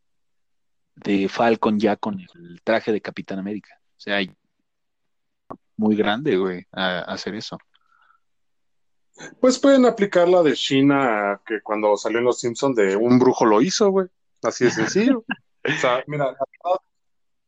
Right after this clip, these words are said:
Speaker 2: argumentalmente hablando, mm, debieron haber puesto más a Falcon o a este Sam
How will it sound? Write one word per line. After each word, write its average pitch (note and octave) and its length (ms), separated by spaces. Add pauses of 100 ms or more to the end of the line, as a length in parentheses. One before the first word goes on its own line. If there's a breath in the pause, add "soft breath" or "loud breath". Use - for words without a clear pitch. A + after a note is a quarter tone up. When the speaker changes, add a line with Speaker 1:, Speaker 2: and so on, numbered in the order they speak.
(340)
Speaker 2:
argumentalmente F#3 840
hablando, F3+ 500 (680 loud breath)
mm, C3+ 460
debieron D3+ 420
haber C#3+ 360 (160)
puesto D3+ 320
más C#3 360
a G2+ 640 (160)
Falcon D3+ 500
o G2+ 200
a G#2 100
este A#2 200
Sam A3 320